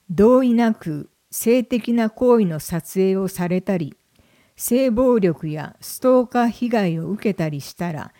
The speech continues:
一人で悩まず、すぐに相談しましょう。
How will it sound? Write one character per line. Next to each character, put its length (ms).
一 260
人 140
で 140
悩 280
ま 160
ず、 280
す 240
ぐ 100
に 140
相 280
談 220
し 160
ま 160
し 160
ょ 160
う。 60